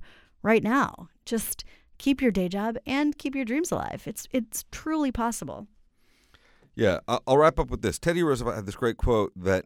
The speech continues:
Speaker 2: ran something like, "When we compare our insides to other people's outsides, we always come up wanting." So, like, you're there in your mid-twenties and you're looking at other people in their mid-twenties and you have no idea how much doubt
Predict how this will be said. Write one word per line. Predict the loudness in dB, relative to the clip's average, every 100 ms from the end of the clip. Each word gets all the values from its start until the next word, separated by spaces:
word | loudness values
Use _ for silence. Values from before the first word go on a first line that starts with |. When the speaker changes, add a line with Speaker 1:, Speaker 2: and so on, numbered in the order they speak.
| _ _ _
Speaker 2:
ran | 0 0
something | 2 0 2 2
like, | 2
"When | 2 0
we |
compare | 0 0 2 0 0
our | 2 4 4
insides | 2 0 2 2 2 -2
to | -8 -2
other | -2
people's | 0 0 -2 -2
outsides, | -2 -2 -2 0 0 -2
we | 0
always | 0 0
come | -2 -2
up | -2
wanting." | -6 -8 -8 -8 -12 -14 _ _ _ 0
So, | 2
like, | 2
you're | 2 2 4
there | 4 4
in | 2
your | 2
mid-twenties | 2 2 2 2 0
and | 0
you're | 0
looking | 0 -2
at | -2
other | 0 2
people | 2 2
in | 2
their | 2
mid-twenties | 2 8 8 8 2
and | 0
you |
have | 0
no | 2
idea | 2 2
how | -2
much | -4 0
doubt | 2 2 0